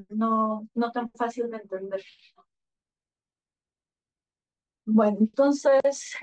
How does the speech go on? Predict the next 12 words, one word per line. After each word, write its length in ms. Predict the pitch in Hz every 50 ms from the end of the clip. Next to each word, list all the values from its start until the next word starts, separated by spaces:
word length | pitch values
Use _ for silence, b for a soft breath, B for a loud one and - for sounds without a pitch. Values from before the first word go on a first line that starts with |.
| - -
¿qué 100 | - 381
es 100 | 415 415
lo 120 | - 453 440
que? 240 | 381 330 277 - -
Esto 200 | 285 311 349 392
es 120 | 392 - -
la 100 | 311 311
historia 460 | 294 254 - - 262 262 262 269 269
en 80 | 262
dimensión 560 | 247 233 208 202 202 202 208 - 262 262 262 262
dos. 720 | 269 277 311 302 302 302 339 392 - - - - - _ _ _ _ _ _ _ _ _ _ -
Entonces, 800 | 233 226 233 233 233 220 233 226 220 220 - - - - _